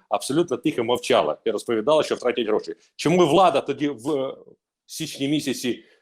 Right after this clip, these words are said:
е, двадцять другого року вкрала, забрала, як можна назвати по-іншому, п'ятдесят мільярдів з бюджету Збройних сил України? Тому це все, е, той, хто в-, е, вірить в ту локшину, яку вішають в телемарафоні,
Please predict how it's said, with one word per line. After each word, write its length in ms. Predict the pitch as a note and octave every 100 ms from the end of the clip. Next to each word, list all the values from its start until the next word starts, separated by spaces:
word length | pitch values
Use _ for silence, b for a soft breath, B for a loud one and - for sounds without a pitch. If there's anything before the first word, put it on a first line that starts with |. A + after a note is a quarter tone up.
| -
е, 260 | A#2 A2+
двадцять 340 | A2+ C#3+ C#3 C#3+
другого 220 | C#3 C3+
року 420 | E3+ C#3+ A#2+ -
вкрала, 640 | - - B2+ D#3+ E3 B2+ G2
забрала, 600 | F#2+ C#3 B2+ D#3+ D3+ G#2+
як 200 | A#2 A#2+
можна 200 | B2+ A#2+
назвати 300 | B2 C3 -
по-іншому, 440 | C3+ B2+ G#2+ F#2+ - b _
п'ятдесят 420 | E3 D3 - D3
мільярдів 420 | C3 A#2+ D#3+ D#3 A2+
з 40 |
бюджету 360 | A2+ A#2+ C3+ C3+
Збройних 420 | G2+ A#2 A2+ G#2+
сил 160 | G#2+
України? 420 | G#2+ A#2 G#2+ C#2 - _ _ _ -
Тому 240 | C#3 A3+
це 200 | - E3+
все, 420 | D#3+ F3+ F#3 -
е, 340 | C#3 C#3 C3+ - -
той, 160 | A3
хто 300 | G#3+ F#3+ F3
в-, 320 | C#3 D3+ F3
е, 360 | D#3 D3+ D3+ D3
вірить 380 | F#3+ C4 G3 B2+
в 120 | -
ту 100 | D#3
локшину, 280 | C#3+ D#3 C#3+
яку 180 | - C3+
вішають 280 | B2+ B2
в 60 | -
телемарафоні, 640 | C#3 B2 C3 - G2+ E2+